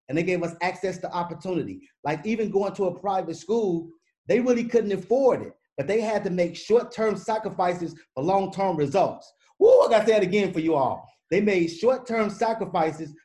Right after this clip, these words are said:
for long-term results. Let me tell you something. I can remember those years, and those are formative years too. We're going to a private school, paying money. David, Daniel, and Barbara, guess what? We're paying the money,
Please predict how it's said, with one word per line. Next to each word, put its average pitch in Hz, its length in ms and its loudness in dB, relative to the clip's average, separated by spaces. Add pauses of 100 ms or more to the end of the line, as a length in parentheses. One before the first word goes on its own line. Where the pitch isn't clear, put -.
for 135 80 -8
long-term 190 520 -2
results. 156 540 0 (300)
Let 170 60 -4
me 214 80 -2
tell 220 160 2
you 190 80 -2
something. 175 400 -4 (160)
I 190 120 -2
can 202 140 -2
remember 202 280 2
those 175 340 0
years, 180 400 0
and 151 100 -4
those 214 220 0
are 151 120 -4
formative 208 440 -2
years 175 280 -2
too. 214 300 -4 (220)
We're 208 140 0
going 214 220 0
to 196 120 -2
a 165 140 -4
private 208 380 -2
school, 233 500 -2 (600)
paying 214 360 0
money. 226 420 2 (920)
David, 180 320 0
Daniel, 196 380 0
and 175 120 -4
Barbara, 185 260 0
guess 220 200 -2
what? 208 100 0
We're 180 80 -4
paying 196 220 -2
the 151 80 0
money, 190 440 -4